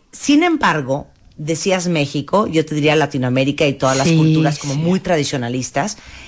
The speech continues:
Speaker 1: eh, bueno, no hablemos ni de
Speaker 2: Sí.
Speaker 1: Medio Oriente y tampoco hablemos de
Speaker 2: Sí.
Speaker 1: África, porque es el mismo cuento. Pero, ¿cuánto tiempo tarda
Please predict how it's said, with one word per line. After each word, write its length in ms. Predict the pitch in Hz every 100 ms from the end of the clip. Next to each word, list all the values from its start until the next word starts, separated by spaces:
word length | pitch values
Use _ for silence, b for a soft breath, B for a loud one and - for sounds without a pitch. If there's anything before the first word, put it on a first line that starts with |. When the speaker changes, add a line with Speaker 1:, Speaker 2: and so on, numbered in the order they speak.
| B
Speaker 1:
eh, 240 | - 127 110
bueno, 240 | 165 139 117
no 120 | 139
hablemos 360 | 143 151 165 165
ni 80 | 143
de 60 |
Speaker 2:
Sí. 40 | 127
Speaker 1:
Medio 200 | 135 160
Oriente 320 | 147 131 180
y 40 |
tampoco 300 | 135 117 113
hablemos 300 | 123 120 127
de 80 | 147
Speaker 2:
Sí. 60 | 185
Speaker 1:
África, 380 | - 131 127
porque 220 | 120 110 120
es 60 |
el 60 | 120
mismo 300 | 135 135 147
cuento. 360 | 208 202 147 120 B B B B B B
Pero, 380 | - 226 175 131 - b b _ -
¿cuánto 580 | 269 311 370 349 359 359
tiempo 560 | 269 240 226 208 208
tarda 600 | - 175 151 135 120 117